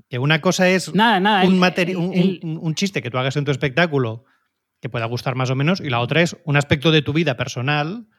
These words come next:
Speaker 1: por el que se te está juzgando. Quiero decir, no tiene nada que ver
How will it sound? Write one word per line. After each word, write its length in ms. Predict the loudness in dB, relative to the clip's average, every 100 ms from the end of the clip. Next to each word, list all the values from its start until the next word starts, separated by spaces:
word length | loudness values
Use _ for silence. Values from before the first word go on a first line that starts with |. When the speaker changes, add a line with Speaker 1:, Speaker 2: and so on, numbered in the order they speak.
| _ _ _ _ _ _ _ -12 -10
Speaker 1:
por 180 | -8 -6
el 120 | -6
que 640 | -6 -8 -6 -8 -10 -12 -18 -20 -20
se 140 | -14 -6
te 60 |
está 140 | -4 -2
juzgando. 320 | 0 0 0
Quiero 120 | 0
decir, 140 | 0 0
no 120 | 2
tiene 180 | 2 4
nada 220 | 4 4
que 100 | 4
ver 280 | 2 2